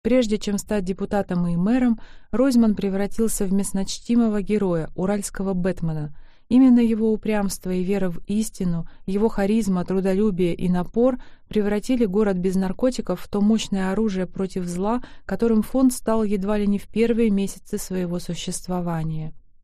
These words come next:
Общественное мнение и земная слава проявляют редкую коллегиальность, выделяя Ройзмана из всех, кто работал в фонде. Все большие молодцы, но героем, как всегда, стал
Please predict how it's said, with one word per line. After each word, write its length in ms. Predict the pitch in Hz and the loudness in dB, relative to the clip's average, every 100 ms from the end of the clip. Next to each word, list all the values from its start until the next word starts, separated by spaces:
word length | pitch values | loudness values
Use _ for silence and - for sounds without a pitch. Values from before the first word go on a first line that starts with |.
| _ _ _ | _ _ _
Общественное 680 | 190 190 233 220 208 208 202 | -6 -2 -2 -2 0 2 4
мнение 460 | 202 220 220 190 180 | 4 4 4 2 0
и 40 | |
земная 400 | 170 185 185 180 | 0 0 0 -2
слава 320 | - 214 233 | -4 -2 -2
проявляют 640 | 196 190 185 185 208 196 - | -2 -2 -2 0 0 0 -2
редкую 340 | 247 - 202 | -2 -4 -6
коллегиальность, 880 | - 180 175 190 175 165 165 - - - - _ | -4 -4 -2 -2 -2 -2 -4 -6 -12 -20 -20 _
выделяя 460 | 190 185 196 196 185 | -2 0 0 2 2
Ройзмана 480 | 214 196 190 180 180 | 2 2 0 0 -2
из 60 | |
всех, 280 | - - 220 | -6 -6 -6
кто 200 | - 190 | -4 -4
работал 400 | 175 170 180 180 | -2 -2 -4 -4
в 60 | 175 | -6
фонде. 560 | - 180 170 156 156 - - - - _ _ _ | -4 -2 0 -2 -6 -10 -20 -20 -20 _ _ _
Все 160 | - 240 | 0 2
большие 460 | 202 190 - 196 | 2 0 -2 0
молодцы, 680 | 185 180 180 - - 180 170 - - - | 2 0 -2 -4 -4 -4 -6 -10 -8 0
но 160 | 208 | 2
героем, 440 | 185 202 247 262 220 | 2 2 4 4 2
как 160 | 190 | -2
всегда, 400 | - 180 175 208 | -6 -4 -2 -2
стал 400 | 214 - 185 190 | -2 -4 -4 -4